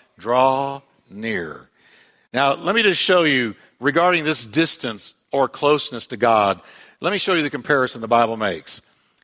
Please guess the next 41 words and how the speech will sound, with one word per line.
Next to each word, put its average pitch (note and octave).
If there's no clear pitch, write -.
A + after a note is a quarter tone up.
The D3
Old F#3
Covenant, G2
here's D#3+
the E3
way D#3
it D3
was. F2
You B3+
have G#3
not E3
had F3+
to F3
stand G#3+
face D#3
to C3
face D3
with A#2+
terror. F3
This G#3+
is -
talking G3+
about G#3
God D3
and D3+
human A3+
beings. E3
You A#3
haven't B3+
had G3+
to F3
stand A#3
face E3
to -
face D3+
with B2+
terror, D3+
flaming E3+
fire, D#3
gloom, D#3+
darkness, D#3